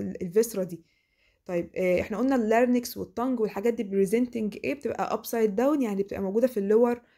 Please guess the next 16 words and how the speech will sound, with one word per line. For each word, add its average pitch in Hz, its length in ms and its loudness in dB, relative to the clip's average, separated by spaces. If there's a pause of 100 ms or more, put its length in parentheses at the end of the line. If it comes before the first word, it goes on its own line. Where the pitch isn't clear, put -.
في - 80 -14
الجزء 233 300 -2
اللور، 208 300 2
فعشان 185 260 -10
كده 233 140 -2
بقول 220 180 0
لك 240 140 0
ايه، 220 200 2
هي 202 40 4
موجوده 202 300 2
في 233 120 -4
مين؟ 240 140 2
في 233 100 -6
البوستير 202 460 -6
بتاع 202 260 -4
الانفيريور 185 720 -4